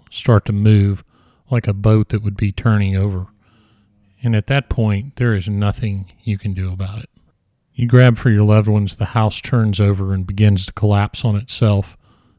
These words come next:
and on the people inside. And hopefully you float to the top. Hopefully, uh, your head breaks the surface of the water, and you're gonna grab for the nearest thing,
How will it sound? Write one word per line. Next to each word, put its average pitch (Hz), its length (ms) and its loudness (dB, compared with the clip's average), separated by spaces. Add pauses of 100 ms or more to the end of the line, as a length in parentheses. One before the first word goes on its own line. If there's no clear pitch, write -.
(120)
and - 120 4
on 107 160 6
the 196 80 0
people 104 380 -2
inside. 98 680 -4 (960)
And 107 120 0
hopefully 104 880 0
you 101 160 -2
float 113 380 2
to - 100 -16
the 110 100 -4
top. 104 440 -4 (800)
Hopefully, 107 760 -4 (880)
uh, 101 320 -4 (160)
your 110 240 -2
head 104 260 2
breaks 104 340 -2
the - 80 -14
surface - 480 -2
of 113 80 0
the 101 60 0
water, 98 540 0 (420)
and 110 100 4
you're 110 80 6
gonna 110 180 4
grab 104 520 4 (360)
for - 200 -4
the 101 100 -2
nearest 107 440 2
thing, 101 420 -2